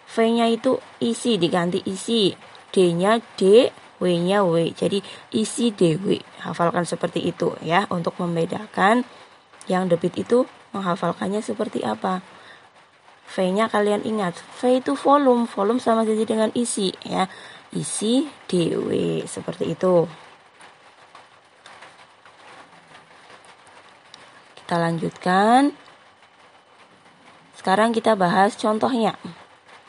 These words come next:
Yang pertama, debit air kran di kamar mandi rumah Pak Ahmad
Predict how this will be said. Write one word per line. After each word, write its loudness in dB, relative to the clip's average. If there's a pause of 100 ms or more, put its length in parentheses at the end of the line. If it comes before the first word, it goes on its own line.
(640)
Yang -4
pertama, 4 (400)
debit 2
air 4
kran 4
di 0
kamar 2
mandi 2
rumah 2
Pak -8
Ahmad 2